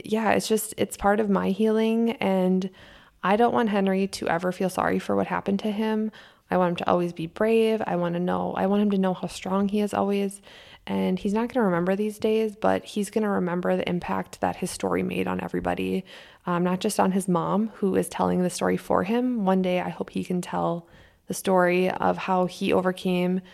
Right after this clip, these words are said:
life, because, um, he's seven months old now, and as far as we know, there's no deficits, but, um, he's a nicu baby, so there's things that may come later on in life, like,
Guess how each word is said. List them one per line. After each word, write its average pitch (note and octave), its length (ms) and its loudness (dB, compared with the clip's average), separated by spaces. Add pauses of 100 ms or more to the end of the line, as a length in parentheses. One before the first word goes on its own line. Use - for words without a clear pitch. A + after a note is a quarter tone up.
life, G3 480 2
because, F#3 600 0
um, F3+ 240 0
he's A#3 180 -6
seven A3+ 240 2
months A3 240 0
old G3 160 4
now, F#3 480 2 (380)
and F#3 420 2
as - 140 -4
far F3 140 -2
as F3 120 -2
we G3+ 80 2
know, F3+ 220 2
there's F#3 180 -2
no G#3+ 100 -2
deficits, F#3 840 -4
but, F3 500 -2
um, F3 220 -2
he's G3+ 160 -2
a A#3 80 4
nicu A3 260 0
baby, F3 280 -2
so G3 160 -4
there's F#3+ 460 -2
things G3 340 -2
that F#3 200 -4
may F#3 220 -4
come F#3 420 -2
later F#3 240 0
on A3 140 0
in F3+ 140 2
life, E3 340 -2
like, E3+ 260 -2